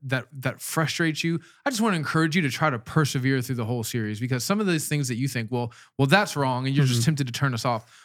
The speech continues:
Speaker 1: Well, w-, we might actually do a whole episode on the thing that you're struggling with as you hear us say it right now.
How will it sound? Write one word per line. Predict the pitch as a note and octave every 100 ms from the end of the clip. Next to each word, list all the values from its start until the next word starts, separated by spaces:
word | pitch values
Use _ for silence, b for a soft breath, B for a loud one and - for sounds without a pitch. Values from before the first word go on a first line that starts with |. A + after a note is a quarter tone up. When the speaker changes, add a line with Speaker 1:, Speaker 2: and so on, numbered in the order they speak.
| b
Speaker 1:
Well, | D#3 D#3
w-, | G#3 D#3
we | B3
might | B3+ F#3+
actually | E3+ - E3
do | C#3 D#3+
a | C3
whole | C3+ D#3 -
episode | B2+ F3 - F#3+ F#3+
on | B2+ C3
the | A#2+
thing | C#3+ C#3
that | G#2+
you're | C3
struggling | B2+ - B2+ C#3+ C#3+
with | D3 B2+
as | A#2
you | B2
hear | B2 A#2+
us | A#2
say | - A#2
it | B2
right | A#2 A#2
now. | A#2 B2+